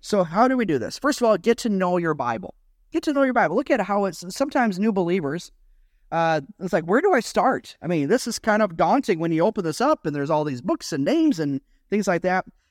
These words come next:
I like to challenge people this way. You know, a lot of Christians, to them, the Bible is a distant book. What do I mean by that?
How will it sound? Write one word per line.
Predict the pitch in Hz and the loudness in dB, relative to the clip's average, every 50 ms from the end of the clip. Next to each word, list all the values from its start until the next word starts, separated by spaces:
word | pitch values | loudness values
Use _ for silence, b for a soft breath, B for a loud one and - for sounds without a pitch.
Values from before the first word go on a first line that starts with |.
| _ _ | _ _
I | - 180 202 | -4 -2 2
like | 202 214 220 202 185 | 2 2 2 2 -2
to | - 185 | -6 -4
challenge | - - 208 202 196 - | -2 0 0 0 0 -2
people | 202 185 165 | -4 -4 -2
this | 156 180 185 - - | -2 -2 -2 0 0
way. | 165 147 151 139 | -2 -2 -2 -2
You | 165 | -2
know, | 175 185 165 | -2 -2 0
a | |
lot | 160 175 214 254 | 2 2 2 2
of | 262 - | 2 0
Christians, | - 226 220 - - 208 196 175 - - - _ - | -2 -4 -4 -2 -2 -4 -4 -4 -6 -10 -16 _ -10
to | - - 190 | -2 0 2
them, | 175 196 208 214 | 4 4 4 4
the | 202 185 | 2 0
Bible | 143 156 156 175 185 185 175 180 170 | 0 0 2 2 2 2 2 -2 -2
is | 147 165 | -2 -4
a | 151 | -4
distant | 147 160 160 - - 156 131 123 | -4 -4 -4 -4 -4 -4 -4 -2
book. | 131 135 117 - - _ _ _ _ _ _ _ _ | 0 -2 -2 -2 -6 _ _ _ _ _ _ _ _
What | 156 175 | -4 -2
do | 180 | 0
I | 175 | 0
mean | 175 175 175 165 | 0 0 2 2
by | 160 147 | 0 0
that? | 143 123 104 - | 0 -2 -4 -6